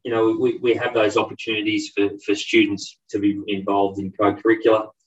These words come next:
Um, covid's probably put pay to school tours and, and a lot of those sort of things, you know, but, um, but certainly in the past,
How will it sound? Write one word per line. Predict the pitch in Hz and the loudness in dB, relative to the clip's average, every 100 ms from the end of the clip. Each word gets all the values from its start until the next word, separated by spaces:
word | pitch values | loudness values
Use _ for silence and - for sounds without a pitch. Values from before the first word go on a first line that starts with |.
| _ _ _ | _ _ _
Um, | - 104 98 101 _ _ - | 0 0 0 -8 _ _ 0
covid's | 147 135 120 | 4 4 2
probably | - - 117 110 | 2 2 2 0
put | - 123 - | 0 -2 0
pay | 110 110 | 0 0
to | 120 | -2
school | - - - | -6 -6 -4
tours | - 135 147 151 - - - | 0 2 2 -2 -8 -18 -16
and, | 104 104 | -12 -6
and | 107 | -2
a | |
lot | 107 107 | 2 2
of | 107 | 4
those | 120 120 - | 2 0 -4
sort | 123 | -8
of | - | -4
things, | 139 170 190 - - - | -4 -6 -10 -16 -18 -6
you | 104 | 0
know, | 104 101 98 | 2 2 0
but, | 107 104 - | -2 -2 -6
um, | 107 101 - | -6 -4 0
but | 110 | 0
certainly | - 123 117 110 107 | 2 4 4 0 -2
in | 101 | -2
the | 92 - | -4 0
past, | 104 104 | 2 2